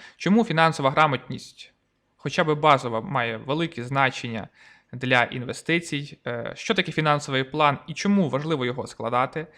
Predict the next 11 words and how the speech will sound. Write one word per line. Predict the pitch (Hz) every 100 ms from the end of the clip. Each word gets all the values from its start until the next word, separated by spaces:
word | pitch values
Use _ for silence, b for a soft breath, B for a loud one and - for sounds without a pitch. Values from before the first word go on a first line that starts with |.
| B B B -
чому | 190 220
важливо | 185 160 180 165 143
завжди | 139 143
контролювати | - 175 156 156 160 156 - - - _ _ _ _ _
свій, | - - 147 147 123 - - -
е, | 123 - - _ _ _ -
робочий | 147 147 143 135 131
час, | - 180 151 -
який | - -
ви | 127
витрачаєте, | 120 127 - 139 120 113 - -